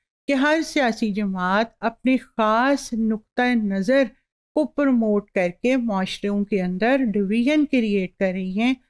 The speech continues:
हालांकि ये सियासी जमात का टास्क नहीं होता। सियासी जमात लोगों को सिविक सेंस देती है, लोगों को शऊर देती है, ना कि लोगों को डिवाइड करने का काम करे। तो यहाँ पॉलिटिकल पार्टीज के लिए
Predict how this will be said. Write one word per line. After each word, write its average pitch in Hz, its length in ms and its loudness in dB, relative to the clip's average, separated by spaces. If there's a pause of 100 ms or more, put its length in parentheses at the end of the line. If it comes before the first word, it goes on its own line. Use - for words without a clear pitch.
(260)
हालांकि 240 400 2
ये 254 280 2
सियासी 220 460 -2
जमात 190 500 -4
का 196 80 0
टास्क 180 520 -2
नहीं 190 280 -4
होता। 233 380 -2 (360)
सियासी 240 420 0
जमात 214 640 -2
लोगों 196 320 -6
को 269 200 0
सिविक 254 640 -2
सेंस 302 680 0
देती 185 380 -2
है, 214 280 0 (320)
लोगों 240 260 0
को 262 160 0
शऊर 233 540 0
देती 226 420 0
है, 196 280 -2 (320)
ना 226 200 2
कि 240 160 0
लोगों 190 380 -4
को 262 200 -2
डिवाइड 214 600 0
करने 208 340 0
का 180 160 0
काम 160 360 -2
करे। 160 420 -6
तो 220 60 -2
यहाँ 214 400 0 (460)
पॉलिटिकल 233 420 0
पार्टीज 202 580 -2
के 262 140 0
लिए 254 420 2